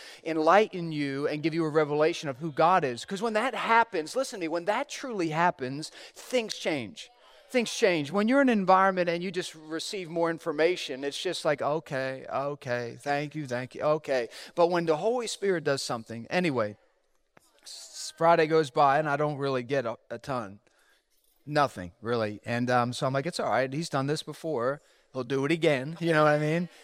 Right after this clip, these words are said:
And a Saturday will come around and he'll give me something. And so I got this morning at four A M, 'cause that's my private time with Jesus. And I'm like, "Lord, I'm <laughs> ready." He just wasn't. And so, um, I was like, "Okay, I'm ready. I'm ready. Um, <laughs> come on, give it to me." Because this is the thing.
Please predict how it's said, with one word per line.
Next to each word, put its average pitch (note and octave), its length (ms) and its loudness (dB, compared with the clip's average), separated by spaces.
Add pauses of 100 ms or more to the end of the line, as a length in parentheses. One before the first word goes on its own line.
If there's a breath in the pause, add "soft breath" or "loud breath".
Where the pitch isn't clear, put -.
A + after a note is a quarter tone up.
And D#3 160 0
a D#3 100 2
Saturday F3 500 2
will D#3+ 80 -2
come F3 180 0
around E3 320 0
and E3+ 100 -2
he'll F3+ 120 0
give G3+ 220 2
me A#3 120 2
something. G#3 480 2
And D#3+ 240 -4
so F#3 100 0
I E3 120 2
got F3+ 200 2
this E3 140 -10
morning F3+ 160 0
at D#3+ 80 -6
four F3+ 200 0
A E3 120 2
M, E3+ 100 -2
'cause D3 140 -6
that's E3 160 2
my D#3 80 -2
private D3+ 280 2
time D3+ 140 0
with C#3+ 120 -6
Jesus. D#3+ 300 -4
And D3+ 60 0
I'm D3+ 100 0
like, C#3+ 200 0
"Lord, E3+ 300 4
I'm D3+ 360 0
<laughs> - 0 -
ready." - 720 -6 (1400 loud breath)
He G3+ 120 -4
just F#4+ 200 -4
wasn't. D#3 420 0 (100)
And F3+ 220 0
so, F#3 440 4 (280 soft breath)
um, F3+ 500 0 (120)
I F3+ 120 2
was G#3 240 0
like, G3+ 260 2 (140)
"Okay, B3 400 0
I'm G3+ 160 2
ready. G#3+ 280 2
I'm F#3 200 -2
ready. G#3 320 0 (160)
Um, D#3+ 240 0 (180)
<laughs> - 160 -20
come G3 140 -2
on, - 140 -2 (260)
give G3+ 180 2
it G#3 80 -4
to - 80 -6
me." D#3 100 0
Because C#4 220 -2
this F4 180 -2
is F#4+ 60 0
the B3 80 6
thing. D3 300 0